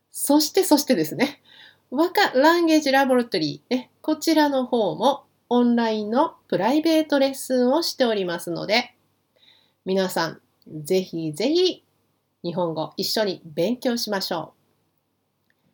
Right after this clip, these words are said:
う。えー、いずれもですね、このポッドキャストの説明文にユーアールエルを貼っておきますので、そちらをご覧ください。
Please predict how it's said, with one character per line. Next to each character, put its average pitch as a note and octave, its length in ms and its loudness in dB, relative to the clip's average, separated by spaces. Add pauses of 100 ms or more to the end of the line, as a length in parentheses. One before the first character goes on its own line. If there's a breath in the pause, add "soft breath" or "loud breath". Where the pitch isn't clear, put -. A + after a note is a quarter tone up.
(320)
う。 G#3 40 -2
え G3+ 300 -2
ー、 A#3 60 2
い A#3+ 80 4
ず D#4+ 140 4
れ F#4+ 120 4
も G#4 140 0
で E4 120 2
す A3 140 -8
ね、 B3 260 -2 (120)
こ C#4 160 0
の C#4+ 320 2
ポ C4+ 140 4
ッ B3+ 120 -4
ド D#4+ 140 -2
キ D#4+ 140 0
ャ D#4 80 0
ス - 100 -8
ト B3+ 180 0
の D4+ 300 0
説 - 500 -4
明 C#4 320 0
文 A#3 340 0
に B3 280 -4 (100)
ユ A#3 280 -2
ー C4 80 -8
ア A3+ 180 2
ー A3 40 0
ル G#3 140 -6
エ G3+ 80 -2
ル F#3+ 180 -2
を B3+ 100 0
貼 A3+ 140 -2
っ - 120 -10
て G#3 100 -6
お F#3 100 -2
き F#3 140 -8
ま F3+ 120 -6
す E3+ 140 -10
の D#3 120 -6
で、 G#3+ 260 -4 (380 soft breath)
そ F3 200 -6
ち - 260 -4
ら C#3+ 140 -6
を A#3+ 240 -2 (300)
ご F3+ 140 0
覧 E3+ 200 -2
く - 80 -16
だ - 100 -12
さ - 140 -12
い。 - 100 -20